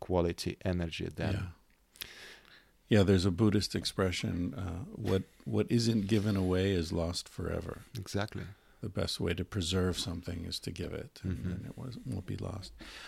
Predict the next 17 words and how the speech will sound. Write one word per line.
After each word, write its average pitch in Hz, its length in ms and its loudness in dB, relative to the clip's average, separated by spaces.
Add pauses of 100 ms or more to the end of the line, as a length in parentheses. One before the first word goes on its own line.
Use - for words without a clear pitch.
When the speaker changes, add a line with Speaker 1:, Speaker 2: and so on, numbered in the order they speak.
(240)
Speaker 2:
My 143 120 6
last 147 260 6
question, 127 500 6
uh, 95 460 4 (140)
for - 220 -4
you, 87 200 0
because, 87 420 -4
uh, 98 340 -4
we 101 40 -2
have 92 240 -2
Speaker 1:
Yes. 82 300 2
Speaker 2:
things 104 300 -2
to - 100 -6
do 113 240 2
here, 95 160 2
but, 98 200 2 (580)
um, 107 460 6